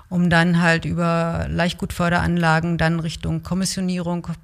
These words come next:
ähm, in, zwar in der Reihenfolge angeliefert oder angedient zu werden, wie es dann der Kommissionierer für die entsprechende Filiale packt. Und, ähm,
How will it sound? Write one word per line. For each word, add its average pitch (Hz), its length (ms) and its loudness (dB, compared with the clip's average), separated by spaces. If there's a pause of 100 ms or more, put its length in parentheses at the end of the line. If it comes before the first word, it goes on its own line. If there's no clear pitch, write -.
(180)
ähm, 165 380 0
in, 165 240 -2
zwar 165 340 0
in 165 160 -2
der 170 300 0
Reihenfolge 170 600 -2
angeliefert 170 640 -4
oder 160 200 -4
angedient 170 520 -2
zu 160 200 -6
werden, 160 340 0
wie 165 80 -6
es 160 140 -8
dann 165 180 2
der 160 100 2
Kommissionierer 160 800 2
für 190 480 0
die 175 280 0
entsprechende 160 520 -2
Filiale 156 400 0
packt. - 420 -2 (880)
Und, 165 520 0
ähm, 160 400 0